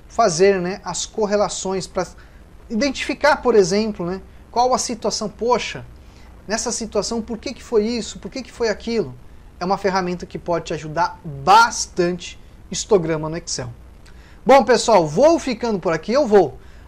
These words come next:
Mas amanhã tem mais dica de Excel aqui pra você. Se você gostou desse vídeo, vai deixando teu joinha, deixa um comentário.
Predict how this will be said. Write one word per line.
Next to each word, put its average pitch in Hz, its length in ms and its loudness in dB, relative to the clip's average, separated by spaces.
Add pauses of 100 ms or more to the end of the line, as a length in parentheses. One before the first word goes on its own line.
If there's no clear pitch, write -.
(100)
Mas 294 260 4
amanhã 262 420 6 (240)
tem 220 140 6
mais 208 340 2
dica 202 300 -2
de 180 80 0
Excel 190 400 2
aqui 190 140 -4
pra 202 120 0
você. 208 360 -2 (640)
Se - 180 0
você 285 420 4
gostou 190 500 4
desse 196 280 4
vídeo, 175 220 -2
vai 214 280 4
deixando 233 360 -4
teu 208 160 0
joinha, 180 480 -2 (140)
deixa 240 380 -2
um 233 60 -4
comentário. 190 680 0